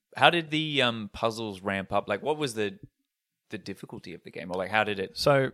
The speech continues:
Speaker 2: yeah. Like, basically, the puzzles became more of a thing where it's like, it was still getting blocks into holes. Like, ultimately, that's the entirety of what you're gonna do.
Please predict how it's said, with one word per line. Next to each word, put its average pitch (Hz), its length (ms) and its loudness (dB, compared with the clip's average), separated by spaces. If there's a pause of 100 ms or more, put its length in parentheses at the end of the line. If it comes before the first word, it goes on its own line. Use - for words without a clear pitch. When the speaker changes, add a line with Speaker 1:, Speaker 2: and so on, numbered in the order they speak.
Speaker 2:
yeah. 113 220 -4 (460)
Like, 156 200 0 (360)
basically, 151 840 4 (840)
the 139 140 0
puzzles 147 800 4 (420)
became 127 580 0
more 120 240 4
of 113 80 0
a 113 40 -4
thing 117 220 -2
where 113 160 0
it's 117 160 -4
like, 113 280 0 (160)
it 151 140 -4
was 156 140 4
still 269 240 -2
getting 156 460 0
blocks 135 400 2
into 120 220 -4
holes. 101 520 -6
Like, 120 180 -4 (480)
ultimately, 156 560 0
that's 120 380 -2 (260)
the 131 400 -8
entirety 127 580 6
of 107 120 4
what 117 100 2
you're 113 80 -4
gonna 110 140 -4
do. 110 280 -8